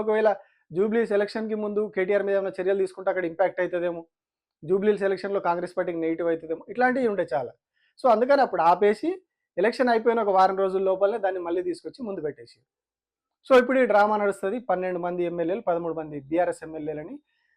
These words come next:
గుంజే ప్రయత్నమే ఈ స్కీమ్. స్కామో కాదో తర్వాత తెలుస్తది విచారణ తర్వాత, కానీ ఇప్పుడు నడుస్తున్నటువంటిది మాత్రం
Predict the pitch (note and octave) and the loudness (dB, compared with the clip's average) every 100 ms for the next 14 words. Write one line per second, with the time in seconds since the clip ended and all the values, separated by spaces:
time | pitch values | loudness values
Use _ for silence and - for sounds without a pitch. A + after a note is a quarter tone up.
0 | _ - D3 G#3+ A#3+ A3+ G3+ G3+ G#3 G#3+ | _ -14 -2 4 4 4 6 4 4 -2
1 | G#3 B3 G#3 G3+ - _ _ - G3+ G#3+ | -2 0 0 -4 -10 _ _ -8 -2 -2
2 | G3+ - A3+ G#3 D3 - _ _ _ - | -4 -6 -4 -2 -4 -12 _ _ _ -4
3 | F#3+ G#3 A3 A3+ A3+ G#3 G3+ G#3 B3 F#3 | 2 4 4 2 2 6 6 6 2 4
4 | G#3 G#3+ G#3 F#3 E3+ - C3 - _ _ | 6 6 4 2 -2 -6 -12 -12 _ _
5 | F3+ G#3 G3 F3 D3 C3+ A#2+ - _ _ | 2 4 4 2 -2 -4 -8 -16 _ _
6 | _ - A#3+ C4 G#3+ B3+ B3 G#3 A3+ - | _ 2 2 4 0 0 2 4 2 0
7 | C4 B3+ B3 A#3+ G#3+ G3+ C4 | 2 4 6 4 4 4 4